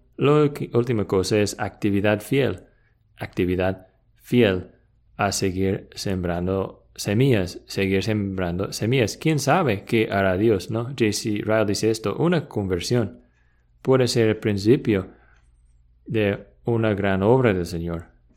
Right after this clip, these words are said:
Qué gran recordatorio para nosotros que Dios puede usar nuestro testimonio para hacer cosas asombrosas. Yo no sé cómo es que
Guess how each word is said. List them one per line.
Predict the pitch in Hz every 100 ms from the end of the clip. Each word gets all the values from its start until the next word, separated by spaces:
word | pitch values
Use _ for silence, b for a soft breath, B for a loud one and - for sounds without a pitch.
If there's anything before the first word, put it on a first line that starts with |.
| _ _ _ _ _ _ _ _ _ _ _ _ _ _ _ _
Qué | - 123
gran | 117 110 101
recordatorio | 92 90 104 92 90 104 123 104 87 - _ _ _
para | - 90
nosotros | 90 98 92 90
que | - 101 90 90 b b b _
Dios | - 98 92 - _ _
puede | - 110 151
usar | 110 98
nuestro | 92 87 87
testimonio | 92 - 95 98 95 90
para | 101 92
hacer | 87 98 -
cosas | 107 113 107
asombrosas. | 101 - 98 98 120 104 87 - _ _ _ _ _ _ _ _ _ _ _ _ _ _ _
Yo | 185 151 - B B _
no | 120 113 104
sé | - 101
cómo | - 123 113 101
es | 98 98
que | - 95 90 -